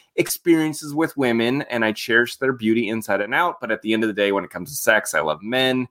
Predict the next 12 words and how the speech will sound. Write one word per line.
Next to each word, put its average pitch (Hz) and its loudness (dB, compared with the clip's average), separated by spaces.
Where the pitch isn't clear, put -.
She - -12
talked 98 0
about 92 0
Tupac 92 -2
Shakur 95 0
proposing 151 -2
to 151 -2
her, 151 -2
um, 90 2
and 92 0
that 90 2
how 87 0